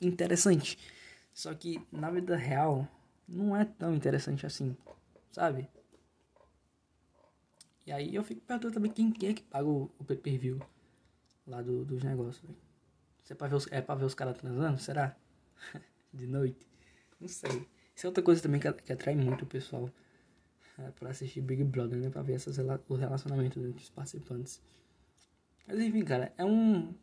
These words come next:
é um baita de um experimento, né? Eu tinha visto lá o Flow com o Pyong, né, que ele participou da última edição do Big Brother, e ele tava falando o seguinte:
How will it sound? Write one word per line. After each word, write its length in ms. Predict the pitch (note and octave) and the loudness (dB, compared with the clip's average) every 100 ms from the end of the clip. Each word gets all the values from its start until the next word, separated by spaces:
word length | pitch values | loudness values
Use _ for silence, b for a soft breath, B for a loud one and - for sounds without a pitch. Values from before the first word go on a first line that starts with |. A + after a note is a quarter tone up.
| - | -4
é 80 | G3 | 0
um 80 | |
baita 240 | F#3+ G3 G#3+ | 2 2 4
de 60 | |
um 40 | A3 | 4
experimento, 600 | G#3+ G#3 G#3 C3+ - - - - - - _ - | 4 6 6 6 0 -10 -20 -20 -20 -20 _ -10
né? 220 | C3+ C3 | -6 -2
Eu 340 | D3+ C#3 - - - b b b b _ | -2 -4 -6 -12 -20 b b b b _
tinha 160 | - C#3 | -8 -4
visto 220 | C#3 - | -4 -2
lá 80 | C#3 | -2
o 40 | |
Flow 340 | C3+ - C3+ D3+ | -2 2 2 2
com 520 | C#3+ C3+ B2+ E3 C#3+ | 0 0 0 -4 -8
o 60 | C3+ | -6
Pyong, 600 | C#3+ B2+ C#3+ E3 C#3+ - _ - | -2 2 2 2 -2 -6 _ -10
né, 120 | C3+ | -8
que 100 | C3+ | -6
ele 60 | C3 | -6
participou 380 | B2+ - C#3 | -6 -4 -2
da 60 | C3 | 0
última 180 | B2 C3+ | 0 -2
edição 320 | C3+ - D#3 | -4 -4 -4
do 100 | D3+ | 0
Big 160 | C#3 C#3 | 0 2
Brother, 260 | C#3+ E3+ | 4 4
e 40 | F#3 | 4
ele 80 | |
tava 200 | F#3 F3+ | 4 2
falando 240 | F3+ F3+ F3 | 4 4 2
o 20 | |
seguinte: 480 | F3+ F3+ E3+ D3+ | 2 2 2 2